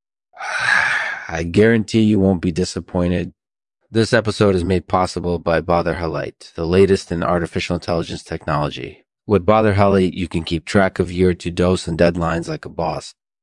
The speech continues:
And best of all, it's free. Go to bother halite dot com to start using it today.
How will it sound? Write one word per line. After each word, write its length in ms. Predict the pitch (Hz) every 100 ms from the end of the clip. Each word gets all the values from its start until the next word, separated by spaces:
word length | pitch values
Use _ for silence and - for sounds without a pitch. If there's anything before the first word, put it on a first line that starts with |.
| _ _
And 120 | -
best 240 | 85 110 -
of 120 | 101
all, 240 | 98 92 -
it's 140 | 92
free. 400 | - 95 73 - _ -
Go 120 | 87
to 80 | 85
bother 300 | 95 98 92
halite 240 | 95 95
dot 200 | 92 92
com 260 | - 90 87
to 100 | 78
start 220 | 82 82
using 340 | 85 85 87
it 120 | 87
today. 400 | - 156 73 -